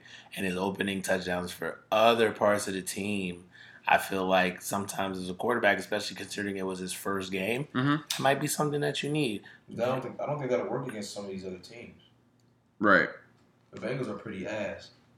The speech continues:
Speaker 3: in my opinion. And
Speaker 1: I
Speaker 3: you,
Speaker 1: mean,
Speaker 3: and you
Speaker 1: well
Speaker 3: escaped out of there with a three-point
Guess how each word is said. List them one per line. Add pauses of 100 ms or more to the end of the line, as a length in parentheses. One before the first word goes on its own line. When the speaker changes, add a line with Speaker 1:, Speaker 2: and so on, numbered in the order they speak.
(140)
Speaker 3:
in
my
opinion. (220)
And
Speaker 1:
I
Speaker 3:
you,
Speaker 1:
mean,
Speaker 3:
and (260)
you
Speaker 1:
well
Speaker 3:
escaped
out
of
there (140)
with
a
three-point